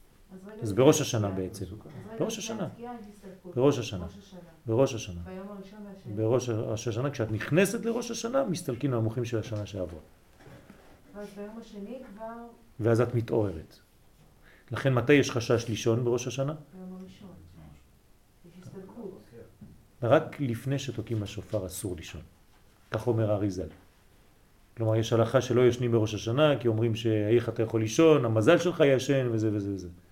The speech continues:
Speaker 2: כן, האריזל אומר, זה לא נכון. רק לפני תקיעת שופר אסור לישון. אחרי תקיעת שופר, אתה כבר ער,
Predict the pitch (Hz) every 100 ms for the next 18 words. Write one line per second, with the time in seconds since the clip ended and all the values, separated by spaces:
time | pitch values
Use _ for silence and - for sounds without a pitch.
0 | _ - 120 110 117 110 107 107 98 104
1 | 95 - - - - _ _ _ _ _
2 | - 107 147 - - - _ _ _ _
3 | _ _ - 110 110 - 131 143 139 120
4 | 113 101 - 113 101 - - 110 123 120
5 | 156 180 - - _ _ _ _ - -
6 | 101 95 208 233 220 196 190 180 175 214
7 | 190 196 208 - - - - - 113 123
8 | 104 113 135 156 113